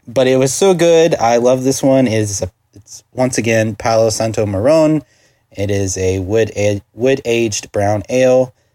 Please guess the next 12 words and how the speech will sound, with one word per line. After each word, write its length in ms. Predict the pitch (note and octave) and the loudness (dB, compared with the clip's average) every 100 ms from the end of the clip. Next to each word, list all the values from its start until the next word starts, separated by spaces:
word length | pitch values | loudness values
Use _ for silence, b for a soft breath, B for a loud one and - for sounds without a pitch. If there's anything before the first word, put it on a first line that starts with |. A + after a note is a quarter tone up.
| _ - | _ -8
and 280 | G2+ G#2+ G2 | -4 -2 0
I 160 | G2 | 0
love 200 | G2 F#2+ | 0 0
it. 140 | E2+ - | -2 -4
It's 200 | G#2 G2 | -6 -2
also 200 | G2+ A2 | -2 -4
twelve 280 | - G2+ G2+ | -2 -2 -2
percent. 460 | G2 - E2 - | -8 -6 -8 -10
So 360 | - F2 F2 E2+ _ - _ _ - | -12 -8 -8 -8 _ -20 _ _ -12
there 120 | F2+ | -8
you 40 | |
go. 220 | F2+ F2+ | -6 -6